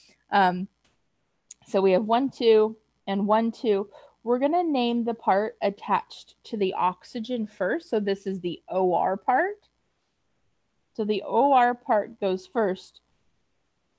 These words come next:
and we're gonna end it with Y L. So we have ethyl there. And then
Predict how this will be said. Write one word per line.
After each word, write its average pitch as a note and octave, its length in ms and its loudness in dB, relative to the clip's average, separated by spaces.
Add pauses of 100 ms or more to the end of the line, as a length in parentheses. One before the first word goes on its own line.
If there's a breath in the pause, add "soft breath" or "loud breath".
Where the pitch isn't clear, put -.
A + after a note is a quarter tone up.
and G#3+ 140 0
we're A3 120 -2
gonna C4 260 0
end A3+ 220 -2
it - 100 -2
with F3+ 140 -4
Y F#3 360 2
L. D#3 400 2
So - 200 -4
we F#3 120 -6
have G3 160 -4 (160)
ethyl E3+ 320 -6
there. E3 320 -8 (920)
And G#3+ 240 0
then G3+ 280 0